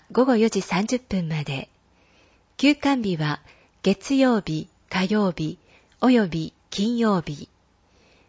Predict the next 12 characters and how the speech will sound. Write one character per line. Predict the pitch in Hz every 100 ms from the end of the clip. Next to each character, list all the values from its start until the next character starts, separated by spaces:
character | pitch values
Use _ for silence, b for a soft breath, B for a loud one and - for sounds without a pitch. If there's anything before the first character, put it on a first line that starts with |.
| b
電 | 165 208 254 226
話 | 220 214 _ _
三 | - - 233 226
二 | 214 196 160 _ _ _ _
三 | - 226 262 269
七 | 262 208 170 160 - -
一 | 156 - -
一。 | 185 - - 147 - _ _ _ _ _ _ _ _ _ _ _ -
明 | 180 262
越 | 269 285 -
会 | - 240
館 | - 170 156